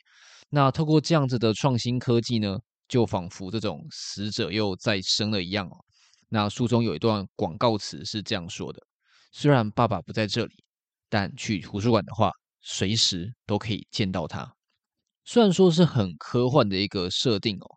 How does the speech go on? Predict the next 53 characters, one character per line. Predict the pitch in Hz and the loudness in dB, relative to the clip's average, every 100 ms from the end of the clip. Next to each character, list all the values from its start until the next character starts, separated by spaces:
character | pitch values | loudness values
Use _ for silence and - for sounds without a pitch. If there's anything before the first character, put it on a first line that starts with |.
| _ | _
但 | - 113 | -2 0
是 | 113 | 4
他 | 113 | 4
所 | 110 107 76 | 4 2 -4
探 | - 120 104 | -2 -2 0
讨 | 98 | -2
的 | 85 87 | -4 2
问 | 117 104 | 2 2
题 | - 92 | -2 -6
却 | 113 98 | -4 -2
是 | 107 95 87 - | -2 -2 -4 -2
非 | 107 104 | 0 2
常 | 98 85 78 | -2 -6 -8
的 | 85 73 - | -10 -10 -10
接 | - 104 95 | -4 -2 -2
地。 | - 87 _ _ _ _ _ | -4 -12 _ _ _ _ _
故 | - 147 | 6 6
事 | - 143 | 6 2
中 | 131 131 | 2 2
呢， | 120 107 107 | 0 0 -4
志 | - | -2
敏 | 117 92 | -2 0
的 | 87 | -4
母 | 87 82 | -6 -8
亲 | - 113 107 117 | -6 -2 -2 -4
因 | - 113 | -4 0
为 | 117 101 | 2 2
怀 | - 92 87 | -2 -4 0
孕， | 113 - _ _ - _ _ | 0 -2 _ _ -20 _ _
被 | 143 | 2
迫 | 117 123 110 | 4 4 4
放 | 120 110 | 2 0
下 | 110 | 0
她 | 107 104 | 0 0
非 | 107 | 0
常 | 92 87 | 0 -4
心 | - - 104 110 | -6 -2 -2 0
爱 | 101 | 0
的 | 85 80 78 | -2 -6 -4
做 | - 98 | -2 -2
书 | 92 101 | -2 -4
工 | 95 95 | -4 -6
作， | 95 113 - _ _ | -4 -6 -6 _ _
离 | 175 113 | -6 -2
开 | 131 135 | 2 4
出 | - | 4
版 | 123 92 | 2 0
社， | - - 117 92 | -2 0 2 0
然 | 92 87 | -6 -2
后 | 104 104 95 | 0 2 0
相 | - 117 95 | -2 -2 -4
夫 | - 95 | -8 -4
教 | 113 | -2